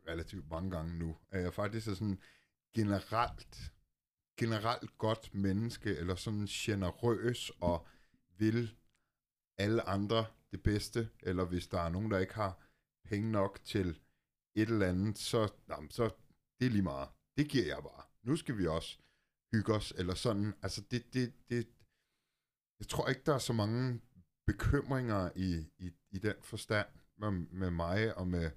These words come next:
med både penge, eller kunne hjælpe, øh, kammerater og, og alt sådan noget. Det, hvis de siger det, så, øh, ja. Jamen,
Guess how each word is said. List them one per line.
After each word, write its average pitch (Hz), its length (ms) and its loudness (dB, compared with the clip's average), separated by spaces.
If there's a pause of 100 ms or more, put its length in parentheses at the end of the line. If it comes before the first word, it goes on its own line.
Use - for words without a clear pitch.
(720)
med 80 300 -4 (1300)
både 101 160 4
penge, 110 480 4
eller 87 160 0
kunne 87 540 -2 (140)
hjælpe, 101 540 2 (120)
øh, 85 400 -4
kammerater 92 680 -2
og, 80 500 -2 (420)
og 87 160 0
alt 85 120 -2
sådan - 160 -8
noget. 90 280 -2
Det, 95 120 0
hvis 87 360 -14
de 98 160 -10
siger 110 300 -2
det, 120 140 -4
så, - 120 -4
øh, 90 420 -2 (800)
ja. 113 100 4 (680)
Jamen, 92 200 -2